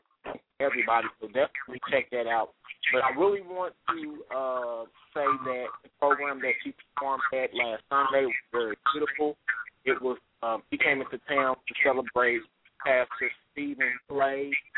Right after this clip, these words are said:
um, thirtieth anniversary. Um, he is the proud pastor of the Messiah Missionary Baptist Church here in Indianapolis, Indiana, and he is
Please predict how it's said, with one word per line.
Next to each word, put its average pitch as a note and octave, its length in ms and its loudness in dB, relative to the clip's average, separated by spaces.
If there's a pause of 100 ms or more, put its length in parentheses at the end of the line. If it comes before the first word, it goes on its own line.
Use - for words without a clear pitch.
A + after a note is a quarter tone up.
(120)
um, A#2 320 -6 (1300)
thirtieth C3+ 420 -4
anniversary. C3+ 800 -6 (600)
Um, A#2+ 140 -8 (240)
he C3+ 60 -2
is B2+ 80 -2 (100)
the A#2+ 60 -14 (100)
proud C3 420 2
pastor C#3 600 -6 (100)
of B2+ 440 -10 (140)
the B2 220 -14
Messiah B2+ 460 0
Missionary B2 560 -10
Baptist B2 420 -8
Church C3+ 200 -2 (100)
here C3 120 -8
in - 60 -14
Indianapolis, B2+ 400 -6 (200)
Indiana, C3 440 -4
and - 140 -4 (160)
he C4+ 100 -2
is B2 80 0